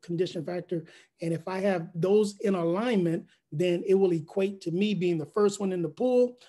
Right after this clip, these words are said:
and it will equate to me being made whole. Jesus dispelled all that in verse eight. Jesus said his words. So what is God communicating to us? That the word of God is powerful. The word of God is not subjected to a pool.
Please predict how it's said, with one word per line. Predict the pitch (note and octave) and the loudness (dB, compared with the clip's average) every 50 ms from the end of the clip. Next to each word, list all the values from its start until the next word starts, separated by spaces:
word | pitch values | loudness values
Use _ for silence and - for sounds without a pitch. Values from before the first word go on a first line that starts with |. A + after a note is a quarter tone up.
| _ _ _ _ - | _ _ _ _ -4
and | F3+ F3+ F3 E3+ E3 D#3+ E3 - _ _ _ _ | -2 0 0 0 -2 -2 -4 -8 _ _ _ _
it | G3+ F#3+ F#3+ F#3 | 0 0 0 2
will | F#3 F#3+ F#3 F3+ | 2 2 2 2
equate | E3 E3 D#3 - - G#3 G3 G3 - | 0 -4 -6 -2 2 2 2 2 2
to | F#3 | -2
me | E3 F#3 G3 F#3+ | 0 0 0 0
being | F3 D3 C#3+ F#3+ F#3+ F#3 F3+ E3+ E3 E3 D#3+ - - G4+ A4+ A4+ G#3 | 0 -2 -2 -2 0 0 0 0 -2 -2 -6 -10 -16 -20 -14 -6 -2
made | G3 F3+ F3 F3 F3 D3 | 0 2 2 2 0 2
whole. | D#3 F#3 E3+ D3+ B2+ B2 - _ _ _ _ _ _ _ _ _ _ _ - | 2 2 2 0 -2 -6 -10 _ _ _ _ _ _ _ _ _ _ _ -8
Jesus | D3 C#3 F3 G#3+ A3 G3+ F3 F#3 - - | -4 0 2 2 2 0 0 -2 -4 -2
dispelled | - F#3+ - - - - - G3+ F#3+ F#3 F3+ F3 | -2 -2 -2 -2 -6 -2 0 2 2 2 2 0
all | F3 E3+ E3 D#3 | 0 0 -2 -2
that | C3+ C3 B2 A#2+ C3+ - _ _ _ | -4 -6 -8 -10 -12 -16 _ _ _
in | F3+ D3+ C#3+ | -6 -4 -2
verse | D#3 E3 D#3+ D#3 - F3+ | -2 -4 -4 -4 -4 -4
eight. | E3 D#3 D#3 - - - - - _ _ _ - | -4 -4 -4 -6 -12 -20 -20 -20 _ _ _ -4
Jesus | D3 F#3+ G3+ F#3+ F3 F3 D#3+ - | 2 2 2 4 2 0 -4 -2
said | - F3 E3 D#3 - - _ _ _ _ | -2 -2 -2 -4 -6 -12 _ _ _ _
his | - E3 A#3 A3+ F#3 | -2 0 0 0 2
words. | G#3 G#3+ A#3+ G3+ D#3 A2+ G2+ - - - _ _ _ | 4 4 4 4 4 0 -6 -12 -18 -20 _ _ _
So | - - | -8 -6
what | E3 E3+ G3+ A#3 | -4 -2 0 0
is | A#3 G3 E3 | 0 0 0
God | E3 F#3+ G3+ G3 G3 | 0 0 0 0 -2
communicating | - F3 F3+ G3 G3+ F#3+ E3+ - E3+ E3 E3 D#3 | -2 0 2 2 2 2 0 -2 -2 -2 -2 -2
to | C#3+ - E3 D3 | -2 -4 -4 -4
us? | B2+ - - - - - - _ _ - | -6 -8 -14 -20 -20 -20 -20 _ _ -10
That | E3 D#3+ - | -10 -6 -4
the | E3+ | -4
word | D#3+ D#3 D3+ F3+ G#3+ A#3 B3+ B3+ A#3 G3 | -4 0 2 4 4 4 4 4 2 0
of | D#3 C#3 C3+ | 0 -2 -4
God | C3 E3+ F#3 G3+ G3+ F#3 D3 | -4 -2 0 0 0 0 -2
is | C3+ - | -4 -8
powerful. | - _ - - E3 E3 D#3+ C3+ A#2+ - _ B2 A2+ - _ _ _ _ _ _ _ _ _ _ _ - | -12 _ -14 -12 -8 -6 -6 -8 -8 -12 _ -18 -18 -18 _ _ _ _ _ _ _ _ _ _ _ -6
The | E3+ D#3+ | -4 0
word | E3 G3+ A3 A#3 A#3 | 4 6 8 8 8
of | G#3+ F3 D#3+ | 6 2 0
God | D3+ F#3 G3 G3 F#3 | 0 0 0 2 0
is | F3 D#3+ D3+ | 0 -2 -2
not | E3+ F3 E3+ E3 | -4 -4 -6 -8
subjected | - - F3 D3+ D3 C#3 F#3 F#3 E3+ - - E3+ D3 - | -8 -8 -8 -6 -2 -2 0 -2 -2 -4 -6 -8 -8 -8
to | - D#3 C#3 B2 | -8 -8 -8 -8
a | B2+ | -8
pool. | - - G#3 G#3 G3+ G3+ G3 G3 G3 | -4 -2 2 4 6 6 6 6 2